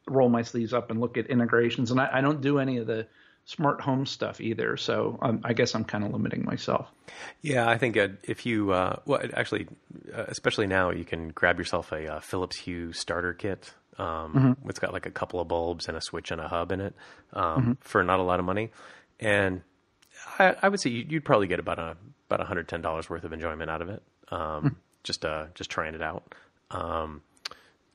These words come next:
Speaker 2: uh, so yeah, I would, uh, you can definitely go that way. Um, and, uh, are you a, a Google Play Music subscriber?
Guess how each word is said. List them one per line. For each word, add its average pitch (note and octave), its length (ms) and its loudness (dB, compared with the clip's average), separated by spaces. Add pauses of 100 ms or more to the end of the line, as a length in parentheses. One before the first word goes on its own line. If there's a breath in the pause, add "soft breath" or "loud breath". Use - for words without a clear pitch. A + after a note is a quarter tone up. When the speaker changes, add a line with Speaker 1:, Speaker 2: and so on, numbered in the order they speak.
(320)
Speaker 2:
uh, E2 320 -4 (120)
so A2+ 100 -2
yeah, F2+ 280 0
I F#2+ 100 2
would, F2 160 -4
uh, E2+ 220 0
you F#2 60 -8
can F#2 120 -6
definitely D#2+ 260 -6
go D#2+ 120 -6
that D#2+ 160 -6
way. D#2+ 200 -8 (240)
Um, E2 420 -2 (500 loud breath)
and, A2 140 4
uh, G2+ 120 4 (100)
are A2 120 4
you A2+ 200 2
a, G#2+ 160 6
a F#2 80 4
Google G#2+ 280 0
Play G2+ 200 -2
Music G2 480 -4
subscriber? A#2+ 640 0